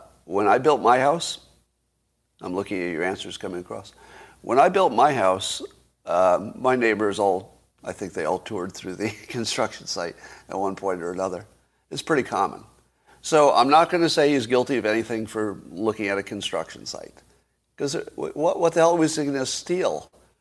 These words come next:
from a construction site? He didn't have a car. <laughs>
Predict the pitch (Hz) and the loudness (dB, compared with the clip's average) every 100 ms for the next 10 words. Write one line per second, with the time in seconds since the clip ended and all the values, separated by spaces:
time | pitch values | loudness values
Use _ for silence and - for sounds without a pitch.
0 | _ _ - 107 104 107 - 127 139 - | _ _ -8 -6 -6 -4 -2 0 0 -2
1 | 90 - 101 92 - _ _ _ _ _ | -8 0 0 0 -10 _ _ _ _ _
2 | _ _ _ _ _ _ - 117 139 127 | _ _ _ _ _ _ -12 0 2 4
3 | 135 127 117 156 - - - _ - | 2 0 2 2 2 -6 -20 _ -12